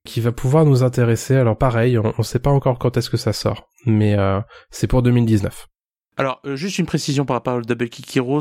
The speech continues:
Speaker 2: Quand tu dis exclusivité, hein, c'est exclusivité console, parce que ça fait longtemps qu'il est sorti sur P C.
Speaker 1: Mhm.
Speaker 2: Il est sorti en avril deux mille dix-huit, hein, euh, donc, euh,
Speaker 1: D'accord,
Speaker 2: voilà.
Speaker 1: merci.
Speaker 2: Je voulais rajouter un jeu à ta liste.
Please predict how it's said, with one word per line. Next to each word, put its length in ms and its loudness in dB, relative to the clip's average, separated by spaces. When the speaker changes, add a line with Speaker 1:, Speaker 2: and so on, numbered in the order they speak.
Speaker 2:
Quand 80 -2
tu 160 -6
dis 120 -4
exclusivité, 640 -4
hein, 80 -6
c'est 200 -8
exclusivité 580 -4
console, 380 -4
parce 160 -10
que 80 -10
ça 160 -4
fait 160 -6
longtemps 360 -4
qu'il 100 -6
est 60 -6
sorti 240 -8
sur 140 -8
P 100 -8
C. 220 -8
Speaker 1:
Mhm. 160 0
Speaker 2:
Il 100 -6
est 40 -2
sorti 240 -4
en 80 -4
avril 180 -4
deux 100 0
mille 140 -4
dix-huit, 380 -4
hein, 160 -6
euh, 160 -4
donc, 280 -10
euh, 200 -4
Speaker 1:
D'accord, 120 4
Speaker 2:
voilà. 220 -2
Speaker 1:
merci. 340 -2
Speaker 2:
Je 220 -2
voulais 260 -2
rajouter 380 -4
un 100 -2
jeu 140 -2
à 40 -2
ta 120 -2
liste. 420 -6